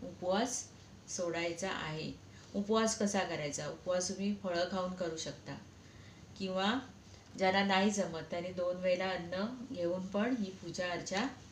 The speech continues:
करू शकता. तुम्हाला जमत असेल त्याप्रमाणे तुम्ही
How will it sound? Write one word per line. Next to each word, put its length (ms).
करू 200
शकता. 440
तुम्हाला 280
जमत 400
असेल 260
त्याप्रमाणे 520
तुम्ही 320